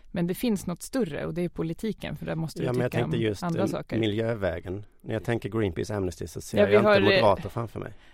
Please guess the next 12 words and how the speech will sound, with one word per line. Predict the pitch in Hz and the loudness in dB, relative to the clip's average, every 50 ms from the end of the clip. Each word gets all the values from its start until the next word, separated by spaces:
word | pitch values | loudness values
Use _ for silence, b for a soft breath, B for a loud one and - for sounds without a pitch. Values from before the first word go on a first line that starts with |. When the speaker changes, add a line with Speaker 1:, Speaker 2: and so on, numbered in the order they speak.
| b b | b b
Speaker 1:
Nej, | - 269 - - - | 4 4 4 2 -2
fast | - 190 175 - | -4 -4 -2 -2
den | 185 185 | 0 0
nya, | 190 185 180 175 170 170 170 170 - | 2 2 2 2 2 2 0 0 -2
eh, | - - 170 175 170 165 165 - | -4 -6 -6 -4 -4 -6 -6 -8
vad | 175 170 160 | -8 -10 -10
blir | 175 180 170 | -8 -8 -8
det | 151 | -8
nu | 151 - | -8 -8
då? | - 143 151 - - - - - - - 185 | -8 -10 -10 -12 -16 -20 -20 -20 -16 -12 -12
Inte | 180 - 214 | -10 -10 -10
kommunikationschefen, | - - 202 202 190 180 - 185 - - 180 156 160 - - - 196 - - - - | -8 -6 -4 -4 -4 -6 -8 -8 -8 -8 -8 -8 -8 -10 -8 -8 -8 -8 -8 -10 -10